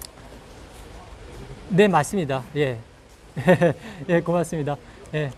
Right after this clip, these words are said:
일단은 내용은 이제 워낙 간단하기 때문에, 예, 말씀을 드렸고요. 제가 이제 또 한동안, 예, 지난 팔월 십일 일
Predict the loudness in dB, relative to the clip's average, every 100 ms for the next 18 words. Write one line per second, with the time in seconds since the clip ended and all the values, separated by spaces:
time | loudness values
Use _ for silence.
0 | -16 -20 -12 0 4 4 4 2 0 2
1 | 4 6 4 2 2 2 2 -2 -2 0
2 | 0 -2 -4 -2 -2 -2 -2 -2 -2 0
3 | -2 -6 -10 -8 -4 -4 -2 -4 0 -2
4 | -2 -2 -2 -2 -10 -16 -18 -6 -2 2
5 | 2 2 -2 -2 -2 -6 -10 -16 -12 -8
6 | -4 -2 -2 -2 -6 -16 -16 -8 -6 -6
7 | -8 -12 -16 -16 -16 -4 0 2 2 -2
8 | -4 2 2 2 -2 0 0 0